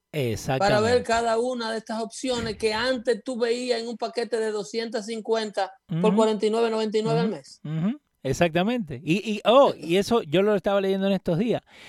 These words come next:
Speaker 1: O ya tienes a H B O.
Speaker 2: Sí, ya tenés H B O, H B O Max.
Speaker 1: Tienes a Netflix.
Speaker 2: Tenés a Netflix, tenés Disney Plus.
Speaker 1: Ahora tienes a Disney Plus. ¿Qué
Speaker 2: Tenés
Speaker 1: más? ¿Viene Stars?
Speaker 2: Eh, Stars también tiene su, su aplicación, que tenés que pagar por el contenido premium si no lo tenés.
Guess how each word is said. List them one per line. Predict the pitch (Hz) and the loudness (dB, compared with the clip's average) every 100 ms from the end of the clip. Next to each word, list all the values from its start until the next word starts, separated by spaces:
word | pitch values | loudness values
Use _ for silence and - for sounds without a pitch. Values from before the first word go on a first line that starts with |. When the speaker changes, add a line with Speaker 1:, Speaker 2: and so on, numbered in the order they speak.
| - | 2
Speaker 1:
O | 220 | 4
ya | 269 | 6
tienes | 285 370 294 | 4 4 4
a | 233 | 2
H | 220 - - | 0 -4 -10
B | 151 | -8
O. | 127 - | -10 -12
Speaker 2:
Sí, | - 185 160 | 0 2 4
ya | 160 | 4
tenés | 196 202 185 | 2 2 2
H | 170 | 2
B | 147 | 2
O, | 85 | 2
H | 135 139 | -4 0
B | 175 | 0
O | 170 | 2
Max. | 170 196 | 2 4
Speaker 1:
Tienes | 277 294 | 4 6
a | 285 | 4
Netflix. | 240 240 202 180 147 | 4 2 0 -2 -2
Speaker 2:
Tenés | 135 139 | 0 0
a | 147 | 2
Netflix, | 165 170 208 - | 2 0 -2 -2
tenés | 151 151 | -2 -2
Disney | 143 160 175 | -2 -2 -4
Plus. | 151 170 226 - - - _ _ | 0 4 4 2 -10 -20 _ _
Speaker 1:
Ahora | 190 226 254 | 2 2 2
tienes | 269 277 | -2 -4
a | 247 | -4
Disney | 214 247 233 | -4 -6 -8
Plus. | 202 190 156 | -8 -10 -8
¿Qué | - 151 | -2 0
Speaker 2:
Tenés | 151 | 0
Speaker 1:
más? | 156 160 | -2 -4
¿Viene | 165 226 180 | -6 -6 -6
Stars? | - 220 233 339 - - | -4 0 0 0 -6 -8
Speaker 2:
Eh, | - 165 156 143 | 2 2 2 0
Stars | - 170 185 | 2 4 4
también | 190 175 170 | 2 0 0
tiene | 175 180 170 | 2 2 2
su, | - 170 156 | 4 4 4
su | 165 | 4
aplicación, | 156 165 170 160 214 226 294 | 2 0 0 2 6 6 6
que | 226 | 0
tenés | 170 160 165 | 0 0 0
que | 165 | 0
pagar | 160 160 165 151 | 0 2 2 2
por | 160 | 2
el | 147 | 2
contenido | 143 147 143 151 156 147 | 0 -2 -2 0 2 2
premium | 156 156 170 | 0 0 0
si | 175 160 | 0 -2
no | 143 | 2
lo | 143 | 2
tenés. | 135 151 254 - | 2 0 -2 -4